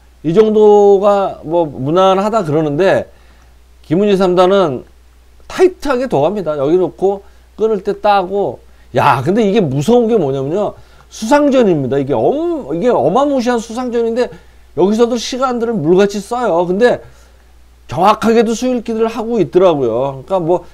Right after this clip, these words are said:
백이 여기 붙이는 수, 건너 붙이는 수, 뭐 일로 붙이는 수, 이 수읽기를 다 못하죠. 근데 그나마 여기서도 블루스팟을 한번 볼까요? 백의 블루스팟을 딱 건너 붙이는 수네요.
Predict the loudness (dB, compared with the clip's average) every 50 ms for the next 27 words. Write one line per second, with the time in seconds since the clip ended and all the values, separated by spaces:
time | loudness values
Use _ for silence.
0 | -16 -4 0 2 2 4 4 4 4 4 4 2 2 2 0 0 0 0 2 2
1 | 0 -2 -6 -8 -10 -12 -18 -20 -20 -20 -20 -20 -20 _ _ -6 -4 0 2 2
2 | 2 2 2 0 0 0 0 0 0 -2 -2 -4 -4 -6 -8 -14 -20 -20 -20 -20
3 | -20 -6 0 0 2 2 2 2 0 0 -2 -4 -4 -4 -2 -2 -2 -2 -2 -2
4 | -2 -4 -6 -12 -18 -20 -20 -14 -6 -2 0 2 2 2 0 -2 -2 -2 -2 -4
5 | -4 -4 -4 -4 -4 -4 -4 -2 -2 -2 -2 0 0 0 0 0 -2 -2 -4 -6
6 | -8 -10 -10 -14 -20 -20 -20 -20 -20 -20 _ -20 -20 _ -20 -20 -20 -16 -8 -4
7 | -4 -2 0 2 4 4 6 6 6 6 6 6 4 4 2 2 2 0 0 -4
8 | -6 -10 -18 -20 -20 -16 -6 0 2 2 2 2 0 -2 -2 0 0 0 -2 -4
9 | -4 -4 -4 -6 -6 -4 -2 -2 -2 0 -2 0 -2 -2 -4 -4 -8 -8 -10 -12
10 | -14 -12 -10 -10 -10 -12 -14 -16 -20 -20 -14 -8 -4 -2 -2 -2 -2 -2 0 0
11 | 2 0 0 -2 -4 -2 -2 -2 -2 -2 -2 -4 -2 -2 -2 -2 -2 -4 -6